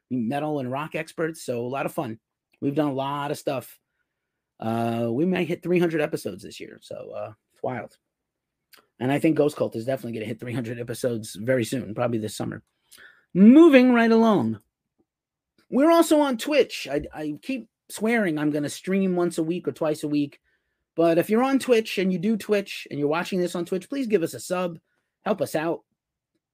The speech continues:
Tell me what you'd like us to talk about. I, I, I think Twitch can be a, uh, an opportunity for us for things we can't get away with here on YouTube, like reaction videos and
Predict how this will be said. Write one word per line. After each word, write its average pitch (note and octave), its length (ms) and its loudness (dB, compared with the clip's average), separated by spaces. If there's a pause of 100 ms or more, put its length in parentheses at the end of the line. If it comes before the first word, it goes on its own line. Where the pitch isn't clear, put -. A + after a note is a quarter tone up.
(160)
Tell G#3 160 2
me A3+ 80 4
what G3 180 4
you'd E3 80 -4
like D#3 220 -4
us C#3+ 140 -4
to B2+ 100 -6
talk D3 260 -4
about. C#3+ 320 -8
I, A2+ 220 -12
I, B2 180 -10
I - 40 -6
think G#3 280 -6
Twitch A3 240 -4
can F#3 180 -2
be E3+ 220 0
a, C#3 180 0
uh, A#2+ 280 -4 (880)
an E3 120 4
opportunity G#3 760 2
for E3+ 200 0
us D3+ 140 -2
for D3+ 120 0
things D#3+ 300 0
we D3 100 0
can't D#3+ 360 -4
get D3 120 -4
away D3 260 -4
with B2+ 180 -8
here C3 180 -6
on A2 160 -10
YouTube, B2 600 -6 (440)
like A2 200 -6
reaction D3+ 520 -2
videos B2 800 -4
and G2+ 380 -14